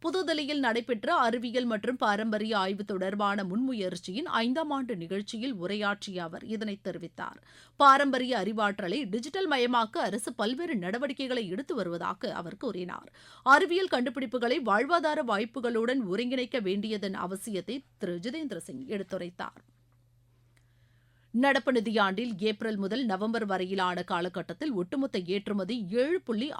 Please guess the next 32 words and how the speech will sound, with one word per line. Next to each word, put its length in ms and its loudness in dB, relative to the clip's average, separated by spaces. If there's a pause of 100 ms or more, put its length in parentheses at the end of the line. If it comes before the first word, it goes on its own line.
ஆறு 200 2
ஒன்று 240 0
சதவீதம் 540 -4
வளர்ச்சி 360 -2
அடைந்துள்ளதாக 880 -4
மத்திய 260 -2
வர்த்தக 380 -6
அமைச்சகம் 440 -8 (100)
தெரிவித்துள்ளது. 640 -8 (420)
இந்த 280 2
நிதியாண்டில் 680 4
நவம்பர் 420 0
மாதம் 260 0
வரை 220 0
ஐநூற்று 460 0
முப்பத்தாறு 460 2
புள்ளி 320 -2
இரண்டு 280 0
ஐந்து 320 0
பில்லியன் 440 -2
டாலர் 340 0
மதிப்பில் 340 -4
ஏற்றுமதி 540 -4
செய்யப்பட்டுள்ளதாக 840 -4
அந்த 140 -4
அமைச்சகம் 460 -8
கூறியுள்ளது. 520 -6 (400)
கடந்த 300 8
நிதியாண்டின் 580 4 (120)
இதே 140 6
காலகட்டத்தில் 680 -2 (100)
இது 120 -2